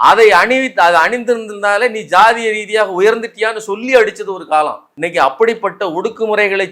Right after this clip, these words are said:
செய்த சாதியாரெல்லாம் சேர்ந்துதான் ஸ்பின்னிங் மில் வச்சு சா-, சட்டையை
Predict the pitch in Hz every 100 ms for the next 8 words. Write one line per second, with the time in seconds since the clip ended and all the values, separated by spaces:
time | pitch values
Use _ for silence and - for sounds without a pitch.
0 | - 196 240 233 247 208 - 180 214 214
1 | 202 190 214 196 180 175 208 220 175 202
2 | 220 202 196 175 170 190 175 160 175 156
3 | 147 _ _ - 151 185 190